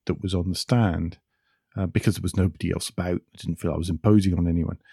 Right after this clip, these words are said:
And, uh, he gave the full talk around, uh,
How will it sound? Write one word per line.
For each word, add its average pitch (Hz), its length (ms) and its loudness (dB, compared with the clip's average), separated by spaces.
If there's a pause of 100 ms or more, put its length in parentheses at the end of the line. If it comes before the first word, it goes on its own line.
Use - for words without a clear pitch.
(340)
And, 104 380 2
uh, 95 200 4
he 98 160 0
gave 107 260 6
the - 100 2
full 107 540 8 (180)
talk 107 440 6
around, 87 600 0 (380)
uh, - 100 -10